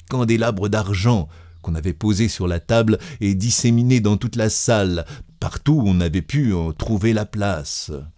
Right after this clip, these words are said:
Le service s'était fait par plusieurs domestiques très actifs, et sur une grande table, tout au fond de la salle, étaient assises sept ou huit personnes, avec des violons, des flûtes,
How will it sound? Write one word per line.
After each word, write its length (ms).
Le 140
service 440
s'était 420
fait 160
par 200
plusieurs 420
domestiques 960
très 340
actifs, 800
et 180
sur 240
une 120
grande 280
table, 360
tout 220
au 40
fond 200
de 80
la 120
salle, 420
étaient 280
assises 520
sept 440
ou 140
huit 240
personnes, 720
avec 240
des 120
violons, 680
des 180
flûtes, 540